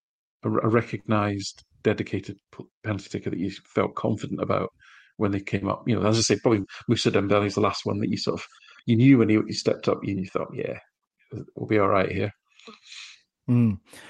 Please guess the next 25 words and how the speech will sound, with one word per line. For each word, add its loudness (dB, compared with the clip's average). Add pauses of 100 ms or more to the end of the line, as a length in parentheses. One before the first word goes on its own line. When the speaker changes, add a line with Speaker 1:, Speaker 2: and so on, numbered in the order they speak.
(180)
Speaker 2:
M-, 2 (400)
Dembele 8
had 6
the, 2 (140)
the 2
lovely 4
mix 2
between 0 (200)
arrogance 4
and -2 (360)
technique. 2 (100)
Like, 2
he, 4 (760)
you, 8
he 8
had 6
confidence 4
that 4
he 4
was -2
gonna -2
score -2
it, -4
and -2
that's -4